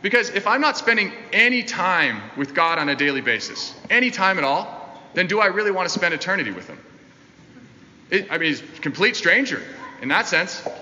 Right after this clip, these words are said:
I want to spend the rest of eternity with this guy. And so when we think about this, there's, there's this seemingly harsh parable in the Gospels, and it, it's about the, you know, the ten virgins, five foolish, five wise.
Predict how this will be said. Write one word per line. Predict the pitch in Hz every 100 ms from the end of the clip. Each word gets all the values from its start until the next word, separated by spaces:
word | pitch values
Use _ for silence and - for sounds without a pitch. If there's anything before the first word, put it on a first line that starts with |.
| - - - - - - - - -
I |
want | 180 175
to |
spend | 185 170
the |
rest | 120 151 185 -
of | 170
eternity | 160 180 202 139 113
with | 110
this | 117 -
guy. | 98 90 - - - - - - - - - -
And | 196 - - - - - - - - - - - - -
so | - 285
when | 277
we |
think | 262 302
about | 285 240
this, | 208 - - - - - - -
there's, | 196 202
there's | 214 220
this | 196 - - -
seemingly | 254 285 262 160
harsh | - 156 156 147 - - - - -
parable | 165 156 127 120
in | 120
the |
Gospels, | 135 170 170 127 117
and | 127
it, | - - - - - -
it's | -
about | 180 175
the, | 156 139 - - - - - - - - - -
you | 139
know, | 139
the |
ten | 151 208 208
virgins, | 170 156 113 107
five | 165 165 170
foolish, | 165 165 160 160
five | 156 151 135
wise. | 135 117 98 -